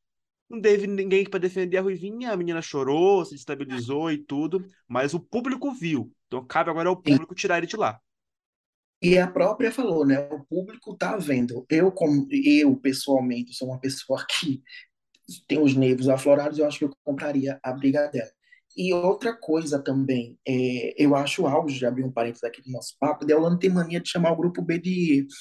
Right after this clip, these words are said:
Speaker 2: preguiçosos, que não faz nada. Só que o grupo B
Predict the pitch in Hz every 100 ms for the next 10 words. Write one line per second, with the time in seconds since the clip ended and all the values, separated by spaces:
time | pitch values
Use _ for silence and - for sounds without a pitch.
0 | - - - - 214 240 - 147 139 139
1 | 139 127 123 - - _ _ - 170 160
2 | 175 185 156 123 120 117 _ _ _ _
3 | _ _ _ - - 523 508 320 190 208
4 | - 147 135 202 131